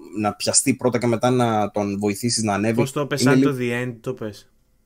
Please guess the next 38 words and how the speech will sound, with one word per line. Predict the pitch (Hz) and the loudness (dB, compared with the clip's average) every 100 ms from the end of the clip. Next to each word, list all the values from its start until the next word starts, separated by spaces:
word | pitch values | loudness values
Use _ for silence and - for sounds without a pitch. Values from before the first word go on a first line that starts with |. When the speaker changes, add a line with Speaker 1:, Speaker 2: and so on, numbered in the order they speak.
| _ _ _ | _ _ _
Speaker 1:
Unto | - 110 120 | -2 0 2
the | 107 110 104 | 2 2 2
End, | 92 | 0
ναι. | 98 107 92 85 _ | 0 0 -2 -6 _
Είναι | - 107 | -4 -2
Speaker 2:
Ε, | 131 | 0
Speaker 1:
στο | 101 | 0
Game | 98 101 | 2 2
Pass. | 104 131 - | 2 0 -2
Speaker 2:
έξι | - 120 - | -6 -6 -4
στα | 135 120 | -2 0
δέκα | 131 113 | 0 -2
βλέπω, | 104 101 98 120 117 | -4 -6 -8 -10 -10
Metacritic. | 101 98 101 - - - _ _ _ _ _ _ _ - _ | -12 -10 -12 -12 -18 -18 _ _ _ _ _ _ _ -20 _
Speaker 1:
Ωραία | 95 98 120 | -2 4 6
γραφικούλια, | 110 98 95 98 98 110 | 6 4 0 2 4 4
έχει | 120 120 | 2 0
survival | 110 101 110 120 | 2 4 4 4
στοιχεία, | 110 98 - 98 98 127 - - - - | 2 -4 0 2 2 -2 -8 -20 -20 -10
ε, | 90 90 90 87 87 90 90 87 92 | -8 -6 -4 -6 -6 -6 -8 -6 -2
είναι | 113 117 | 0 2
πιο, | 123 123 120 117 113 110 107 101 98 | 4 4 6 6 4 4 2 0 0
πώς | 117 | 0
να | 113 | 2
το | |
πω, | 98 98 | 2 0
είσαι, | 113 117 117 110 85 95 - 95 - | 2 2 2 0 -4 -10 -6 -6 -4
εγώ | 95 | -2
λίγο | 107 120 | 2 2
στην | 123 120 | 2 0
αρχή | 101 | 0
έπαιξα | 117 117 117 101 | 0 0 -4 -4
μια | 110 117 | -2 0
ωρίτσα, | 104 104 101 | 0 0 0
αλλά | 110 117 | 0 0
έχει | |
πολύ | - 110 | 0 0
ενδιαφέρον. | 117 107 107 90 | 0 0 0 -2